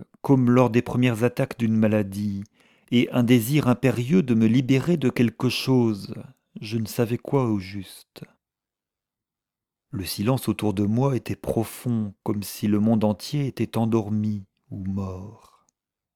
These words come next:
Il n'était troublé que par le sourd halètement d'un animal qui devait se trouver très près de moi. Je sentais un contact chaud et dur contre ma gorge.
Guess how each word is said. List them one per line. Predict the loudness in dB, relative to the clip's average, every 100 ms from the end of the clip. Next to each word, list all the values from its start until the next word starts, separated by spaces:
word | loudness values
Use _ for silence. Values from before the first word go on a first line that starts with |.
| _ _ _ _ _ _ _
Il | -2 0
n'était | 0 -4
troublé | -2 -2 2 2 2
que | -2
par | 0 2
le | 0
sourd | -2 -2 -2 2
halètement | 2 0 -2 -2 -2 2
d'un | 2 2
animal | 2 2 0 -2 -2 -4 -6 -8 -12 -16 -20 _ -16
qui | -12 -4
devait | -2 -2 -4
se | -6
trouver | -6 -6 -4 -2 -2 -2 -6 -12 _ _
très | -4 0 0
près | -2 -2 0
de | -2
moi. | -4 -6 -8 -12 -16 -20 _ _ _ _ _ _ _ _ _ _ _ _ _
Je | -12 -10
sentais | -6 -6 -4 -4 -2
un | -2
contact | -4 -4 -4 -4 -6 -6
chaud | -4 0 2 4
et | 2
dur | -2 -4 -4 -4 -8 -10
contre | -8 -4 -2
ma | -2 -2
gorge. | -4 -4 -4 -6 -12 -16 -18